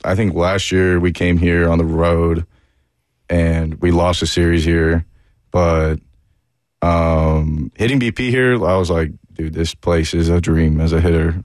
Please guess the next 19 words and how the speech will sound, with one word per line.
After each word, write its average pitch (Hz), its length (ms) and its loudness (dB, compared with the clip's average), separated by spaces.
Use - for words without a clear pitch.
Um, 80 540 0
I - 520 -20
think 87 140 0
it's - 180 -6
pretty 143 220 -2
short 98 380 -2
porch 95 320 0
all 87 160 2
around. 85 580 0
I 87 60 0
think 101 160 -2
it's 90 120 -6
pretty, 113 480 -2
it's - 120 -14
not 160 200 -2
too 117 300 -2
short, 135 440 0
but, 98 140 0
like, 87 340 -2